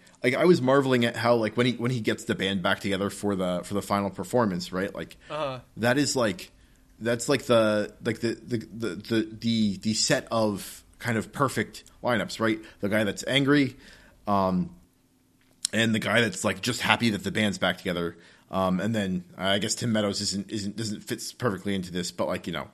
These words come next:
Speaker 1: it's, it's, it, it, it, it, it just, it just feels like it's just, like, the, it just feels perfect. Uh, I don't know. I, I'm probably gushing too much over this movie, but I, I think it, it just hits all those notes in, like,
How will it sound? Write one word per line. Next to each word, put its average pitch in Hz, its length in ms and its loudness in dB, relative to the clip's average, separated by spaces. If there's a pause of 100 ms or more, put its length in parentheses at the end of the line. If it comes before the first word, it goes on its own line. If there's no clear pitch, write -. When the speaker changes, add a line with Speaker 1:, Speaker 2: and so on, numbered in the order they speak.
(460)
Speaker 1:
it's, - 320 -8 (580)
it's, - 340 -4 (160)
it, 135 180 -4
it, 123 260 -8
it, - 300 -8
it, 131 240 -8
it 135 80 -8
just, 165 200 -2 (300)
it 135 60 -8
just - 180 -4
feels 160 220 6
like 127 100 0
it's 117 100 0
just, 110 120 -4
like, 107 120 -2
the, 101 420 2
it - 180 -10
just 123 260 -6
feels - 480 -2 (500)
perfect. - 540 -6
Uh, 98 180 0
I - 120 -2
don't 69 120 -8
know. 62 120 -14 (200)
I, 98 340 -2
I'm 139 120 0
probably 123 320 2 (160)
gushing 95 300 0
too - 80 -8
much 90 160 -4
over 85 100 -6
this 78 160 -12
movie, 80 180 -8
but 92 160 -4
I, 101 160 0
I 113 80 -4
think 110 200 -4
it, 92 160 -8
it 92 100 -10
just - 300 -10
hits 113 240 -8
all 101 80 0
those 90 200 -6
notes 90 380 -10
in, 82 240 -12 (1400)
like, - 280 2